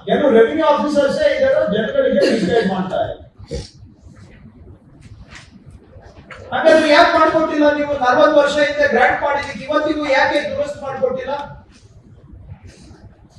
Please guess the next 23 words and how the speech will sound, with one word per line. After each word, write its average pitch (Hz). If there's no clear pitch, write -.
ಹೇಳ್ತೀರಿ 311
ಐವತ್ತು 302
ಎಕರೆಗೆ 277
ನೂರು 285
ಎಕರೆ 294
ಗ್ರಾಂಟ್ 254
ಆಗಿದೆ, -
ಯಾರು 320
ಮಾಡ್ಕೊಟ್ಟರು? 294
ನಿಮ್ಗೇನು 262
ಅವತ್ತು 233
ಕಣ್ಣಿರ್ಲಿಲ್ವಾ, -
ಕಿವಿ 339
ಇರ್ಲಿಲ್ವಾ, -
ಫೀಲ್ಡ್ 302
ಹೋಗಿ 269
ವೆರಿಫಿಕೇಶನ್ 285
ಮಾಡ್ಬೇಕು 262
ಅನ್ನೋ 233
ಜ್ಞಾನ 277
ಇರ್ಲಿಲ್ವಾ, 233
ರೂಲ್ಸ್ 349
ಇರ್ಲಿಲ್ವಾ? -